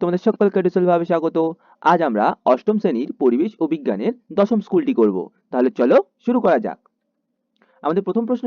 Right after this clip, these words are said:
কি বলেছে? যে যদি কোনো বস্তুর ওজন ডাব্লিউ ওয়ান ও তরলে নিমজ্জিত হলে তার উপর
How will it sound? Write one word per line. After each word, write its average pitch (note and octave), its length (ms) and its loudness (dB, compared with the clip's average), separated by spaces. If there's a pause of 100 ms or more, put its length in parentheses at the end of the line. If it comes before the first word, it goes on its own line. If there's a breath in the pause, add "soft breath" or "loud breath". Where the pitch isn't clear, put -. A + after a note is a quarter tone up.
কি A3+ 120 -2
বলেছে? C3 240 0 (580)
যে A3+ 80 2 (340)
যদি C#3 200 2 (120)
কোনো D#3 180 0 (540)
বস্তুর G3+ 360 -2 (140)
ওজন B2+ 260 0 (300)
ডাব্লিউ C#3 440 0
ওয়ান A2 200 0 (280)
ও - 20 4 (380 soft breath)
তরলে D#3+ 340 4 (100)
নিমজ্জিত F#3 420 -6 (120)
হলে C3 200 -2 (340)
তার D#3 260 0
উপর A3+ 180 0